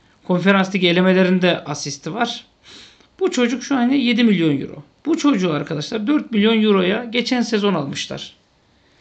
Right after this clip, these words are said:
Yani iki bin yirmi üç Ağustos'ta almışlar.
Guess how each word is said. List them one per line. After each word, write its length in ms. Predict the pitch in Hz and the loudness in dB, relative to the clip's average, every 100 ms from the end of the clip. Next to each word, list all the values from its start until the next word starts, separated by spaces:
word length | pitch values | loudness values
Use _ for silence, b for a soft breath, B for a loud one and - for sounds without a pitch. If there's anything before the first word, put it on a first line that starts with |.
| b - | b -8
Yani 200 | 156 165 | -4 -4
iki 180 | 165 | -2
bin 140 | 202 202 | 2 2
yirmi 340 | 190 202 208 | 4 4 4
üç 600 | 214 220 214 - - - - _ - | 4 0 -6 -6 -8 -10 -18 _ -2
Ağustos'ta 580 | 202 190 - 185 - | 0 0 -2 -4 -2
almışlar. 560 | 165 127 - - 139 - | -4 -4 -8 -10 -14 -18